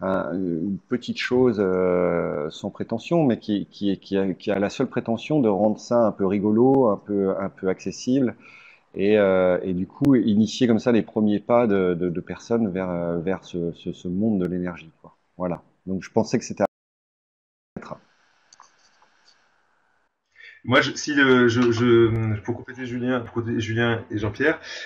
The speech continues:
Speaker 2: euh, s'il y a des besoins là, vous avez de trouver quelques ressources, euh, je sais pas par quels moyens, hein, Jean-Pierre m'a, m'a tendu la perche, donc je prends la perche. Je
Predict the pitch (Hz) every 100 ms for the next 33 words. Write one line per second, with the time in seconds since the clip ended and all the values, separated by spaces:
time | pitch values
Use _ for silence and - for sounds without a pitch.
0 | - 107 - 151 170 131 123 117 147 135
1 | 143 135 135 107 107 110 120 110 98 -
2 | 113 123 113 113 110 - 151 156 - -
3 | - - - _ 101 104 101 101 - 123
4 | 117 113 107 117 127 110 101 - 117 107
5 | 101 95 95 95 98 123 120 123 123 101
6 | 101 107 104 113 104 135 147 - 117 117